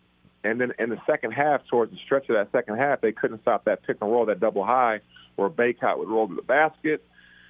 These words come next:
and Manek would pop for the three. They couldn't, they couldn't stop that. And you look at, you look at the, the game against Syracuse,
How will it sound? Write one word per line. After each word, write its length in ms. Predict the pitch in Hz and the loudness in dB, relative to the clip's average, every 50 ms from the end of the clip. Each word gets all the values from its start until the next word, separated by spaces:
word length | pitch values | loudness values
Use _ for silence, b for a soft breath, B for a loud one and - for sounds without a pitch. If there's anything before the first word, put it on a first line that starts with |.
| B B B | B B B
and 160 | 107 110 110 | -2 -2 0
Manek 440 | - 101 98 110 127 131 131 120 - | -2 -2 0 0 0 0 0 -2 -4
would 100 | 101 - | -4 -4
pop 260 | - - 127 92 - | 0 0 0 0 -2
for 80 | - 101 | -4 -8
the 100 | 90 87 _ - | -8 -8 _ -4
three. 260 | 117 127 98 78 76 - | -4 -2 -4 -4 -4 -6
They 100 | 90 107 | -4 -4
couldn't, 280 | - 151 123 107 92 | -4 -4 -6 -4 -4
they 80 | 101 110 | -6 -4
couldn't 240 | - 147 107 95 - | -4 -6 -6 -6 -6
stop 280 | - 120 117 107 - - | -2 0 0 0 0 -2
that. 200 | 92 87 82 - _ B B B B B B B B - | -4 -4 -4 -4 _ B B B B B B B B -4
And 160 | 104 120 135 | -2 -2 -2
you 100 | 135 123 131 | 0 0 0
look 140 | 143 139 - | 0 0 0
at, 80 | - | -2
you 100 | 113 123 | 0 2
look 160 | 131 131 120 113 | 0 0 0 0
at 120 | 107 - | 0 0
the, 240 | 104 101 98 98 87 | 2 2 2 0 -2
the 80 | 95 87 | -4 -2
game 220 | 110 120 110 110 | -2 0 0 -2
against 260 | 107 98 110 104 - - _ _ _ - | -2 -2 -2 -2 -4 -8 _ _ _ -4
Syracuse, 400 | - 135 - - 117 107 107 104 | -2 -2 0 0 0 0 0 -2